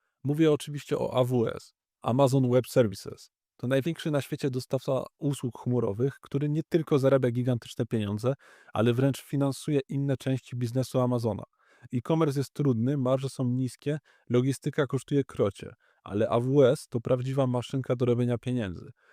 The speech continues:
A co najlepsze, to właśnie chmura jest dziś sercem rozwoju technologii, w tym sztucznej inteligencji,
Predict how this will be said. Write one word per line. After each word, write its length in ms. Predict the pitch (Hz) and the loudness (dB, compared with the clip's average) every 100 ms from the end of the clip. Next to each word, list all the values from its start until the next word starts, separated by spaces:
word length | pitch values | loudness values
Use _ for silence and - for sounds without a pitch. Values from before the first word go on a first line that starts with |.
| - | -8
A 100 | - | -6
co 140 | 107 131 | -2 2
najlepsze, 540 | 135 135 131 - 156 - | 4 4 2 0 -8 -6
to 100 | 120 | -2
właśnie 300 | 127 - 127 | -2 -2 -6
chmura 440 | - - 143 127 | -4 -2 2 2
jest 220 | 120 110 | 2 0
dziś 160 | 120 110 | -6 -6
sercem 420 | - 127 - 127 | -4 -4 -2 -2
rozwoju 360 | 120 113 123 120 | -2 0 0 0
technologii, 640 | 120 - 120 113 110 - _ _ - | -4 -2 0 0 -4 -12 _ _ -20
w 100 | _ | _
tym 180 | - 147 | -2 0
sztucznej 380 | 131 147 - 139 | 0 -6 -2 0
inteligencji, 680 | 131 127 117 113 90 - - | 2 2 0 -2 -6 -10 -18